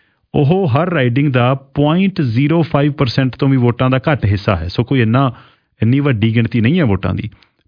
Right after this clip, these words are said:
ਪਰ ਜਦੋਂ ਇੰਨੇ ਕਲੋਜ਼ ਮਾਰਜਨ ਦੀਆਂ ਬਹੁਤ ਟਾਈਟ ਰੇਸਿਸ ਨੇ, ਖਾਸ ਤੌਰ ਤੇ ਸਰੀ ਗਿਲਫਰਡ ਵਾਲੀ ਸੀਟ ਤੇ ਬਹੁਤ ਇਸ ਕਰਕੇ, ਅ, ਇੰਪੋਰਟੈਂਟ ਹੋ ਗਈ ਆ ਕਿ ਇਹਦਾ ਨਤੀਜਾ ਜੇ ਹੁਣ ਇਸ ਵੇਲੇ ਜੋ ਹੈ, ਜੇ ਇਹੀ ਰਹਿੰਦਾ,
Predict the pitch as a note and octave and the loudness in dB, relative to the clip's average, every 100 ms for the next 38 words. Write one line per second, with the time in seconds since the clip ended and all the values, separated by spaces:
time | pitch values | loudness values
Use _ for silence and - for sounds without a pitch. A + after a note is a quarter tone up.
0 | - A#2 G#2+ F#2 _ _ _ _ _ _ | -2 0 0 -4 _ _ _ _ _ _
1 | _ - F2+ G#2+ G#2+ D#3 F3 - C#3 B2+ | _ -6 -2 2 2 2 0 -2 -2 0
2 | C#3+ D3+ C3 A#2+ C3 A#2+ A#2 A2+ G#2+ A2 | 0 0 0 2 2 0 2 2 2 0
3 | A#2+ A2 A2+ G#2 A2 C3 - G#2+ A#2 A#2 | 0 0 0 2 0 -2 -2 0 0 2
4 | A2+ A2 A2 F#2+ F#2 F#2+ - _ _ A2+ | 0 0 -2 0 -2 -4 -12 _ _ 0
5 | A2 - A2+ A#2 A2 B2 C3+ A#2 G#2 C3+ | 0 0 0 0 -2 0 0 0 0 0
6 | A#2+ A2+ - A2 F#2+ A#2+ G2+ A2+ B2+ A2+ | 0 0 0 -2 0 -2 2 0 0 -4
7 | - _ _ - A2+ - B2 - C3+ A2+ | -10 _ _ -2 -2 0 -2 0 0 0
8 | F#2+ - _ - G#2 G2 G2+ B2 G#2 A2 | -2 -12 _ -2 2 2 0 -2 0 0
9 | G2 C3 A2 G2+ G#2+ A2+ F#2 - _ _ | 0 0 0 2 2 2 -2 -10 _ _
10 | _ _ - A#2 - C3 E3 E3+ C#3 B2 | _ _ -2 -2 -2 0 2 0 0 0
11 | G#2+ C#3 B2 C3 C#3 - F2 C3+ D#3 C3+ | 2 0 2 0 0 -4 0 0 0 0
12 | B2+ - C#3 C3+ A#2+ G#2 A2+ G#2+ B2 A2+ | -2 0 0 2 2 2 2 2 0 0
13 | C#3 B2 A#2 G#2 | 2 2 0 -2